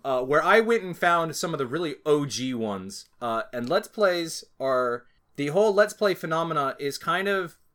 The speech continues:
been accepted to have been popularized on the Something Awful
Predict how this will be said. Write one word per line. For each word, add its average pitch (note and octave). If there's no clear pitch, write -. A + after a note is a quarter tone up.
been D#3
accepted D3+
to D3
have A#2+
been A#2+
popularized D3
on B2
the G#2
Something C3+
Awful C#3+